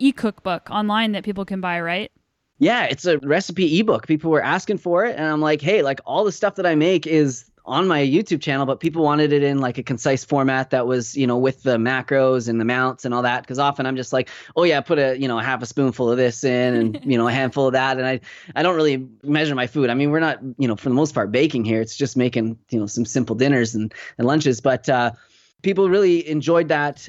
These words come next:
Speaker 2: And, um, I was worried when I put it out, like, "Oh, there's not gonna be enough value here," because, you know, half the recipes are already out there and,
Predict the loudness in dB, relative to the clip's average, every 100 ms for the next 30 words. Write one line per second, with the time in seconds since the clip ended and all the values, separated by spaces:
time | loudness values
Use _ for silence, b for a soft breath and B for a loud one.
0 | -8 -6 -4 -6 -2 -2 -2 0 2 2
1 | 2 0 0 -2 -4 -4 0 0 0 -6
2 | -6 -4 -2 -2 0 0 0 0 0 2
3 | 4 4 2 0 -2 -4 -6 -6 -4 -2
4 | -2 0 -2 -2 -4 -2 0 2 2 0
5 | -2 -4 -2 -2 0 2 2 2 -2